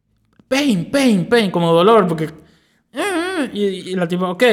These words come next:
Y me da cuatro cajas de una medicina, cuatro cajas de otra. Y yo, "No, solo una, o sea, una, yo no tengo tanto dinero para pagarte todo".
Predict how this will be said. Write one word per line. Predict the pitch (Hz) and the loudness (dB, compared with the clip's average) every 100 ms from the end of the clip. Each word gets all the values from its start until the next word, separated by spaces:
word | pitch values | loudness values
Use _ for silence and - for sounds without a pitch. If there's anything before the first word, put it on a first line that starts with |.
| 156 - - | 2 -6 -2
Y | |
me | 170 | 2
da | 165 170 160 - | 2 2 -2 2
cuatro | 214 214 233 226 | 4 6 2 4
cajas | 247 262 | 2 4
de | |
una | 214 220 | 4 2
medicina, | 233 220 208 226 262 277 | 4 2 2 2 2 2
cuatro | 214 208 214 | 2 2 2
cajas | 226 233 | 2 2
de | 240 | 0
otra. | 262 262 - _ _ _ _ - | -2 -10 -14 _ _ _ _ -6
Y | |
yo, | 160 | -4
"No, | 147 190 220 | -2 -2 -2
solo | 170 196 220 | 0 2 4
una, | 285 302 214 147 | 4 2 0 -2
o | |
sea, | 180 170 | 0 2
una, | 147 233 302 170 | 2 2 2 2
yo | 160 160 | 2 0
no | 175 | -2
tengo | 190 220 | -2 -2
tanto | 214 240 | -4 -2
dinero | 240 190 208 | -2 0 0
para | 226 | -2
pagarte | 220 175 160 | -2 -2 -2
todo". | 196 156 - | -4 -6 -10